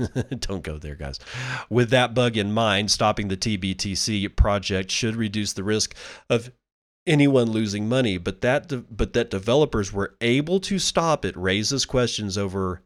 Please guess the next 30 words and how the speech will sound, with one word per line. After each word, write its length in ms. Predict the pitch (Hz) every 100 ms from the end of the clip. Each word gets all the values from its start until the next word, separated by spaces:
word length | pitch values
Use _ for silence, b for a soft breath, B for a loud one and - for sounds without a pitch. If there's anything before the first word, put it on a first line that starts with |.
| _
how 220 | 98 95
decentralized 1120 | 98 101 95 101 90 - 87 85 85 80 - -
it 120 | 90 -
really 500 | 80 87 92 92 90
was 340 | 85 85 80
to 100 | -
begin 360 | 80 82 87 80
with. 380 | 78 76 67 - b b b -
That's 240 | 107 -
the 260 | 104 85 110
end 480 | 104 92 90 82 - -
of 280 | 95 90 85
the 120 | 90
article, 440 | 98 95 90 87
but 180 | 78 90
that 220 | 92 76
last 320 | 87 87 82 -
sentence 500 | 90 - 80 - - -
says 380 | - 92 82 80
it 60 |
all. 380 | - 78 69 - _ _ _ -
It 120 | 101
doesn't 300 | 123 139 143
matter 360 | 123 123 120 101
what 260 | 92 - 87
all 420 | 95 107 120 127
the 120 | 117
rest 260 | 113 110 104
of 100 | 95
the, 220 | 95